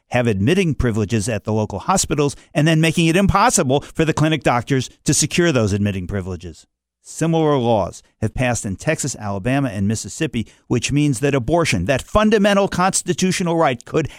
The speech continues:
as a practical matter, be prohibited in a large swath of America. Louisiana Governor Bobby Jindal called the legislation a common-sense bill that gives women the health and safety protections they deserve,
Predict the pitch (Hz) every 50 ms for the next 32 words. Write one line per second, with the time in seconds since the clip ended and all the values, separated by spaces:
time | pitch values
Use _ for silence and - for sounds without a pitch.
0 | - _ - 143 151 135 - 156 139 139 131 - - - - 143 190 214 208 -
1 | 165 110 107 104 101 98 98 95 101 98 _ _ _ _ - - 117 101 117 110
2 | 101 - 147 139 139 131 123 127 117 - _ _ _ - 101 95 92 95 101 107
3 | 117 120 120 113 - - - - 107 107 110 107 - 113 107 113 110 107 107 101
4 | 95 90 - - - - _ _ _ _ _ _ _ _ - - 147 160 196 226
5 | 226 214 208 196 190 170 123 147 151 135 135 135 123 90 131 127 127 117 113 101
6 | - 131 127 123 120 113 113 - - 127 127 120 101 120 120 123 117 131 - -
7 | 143 135 - 143 131 - - - - 247 294 311 302 262 - - 247 254 214 -
8 | - 180 185 170 127 113 - - - _ - 135 123 113 170 156 117 113 151 190
9 | 190 180 160 147 120 - 170 185 196 - 160 135 - - 185 190 - - 170 147
10 | - 143 - - 165 160 - 160 151 123 110 143 143 139 120 139 131 110 175 180
11 | 165 135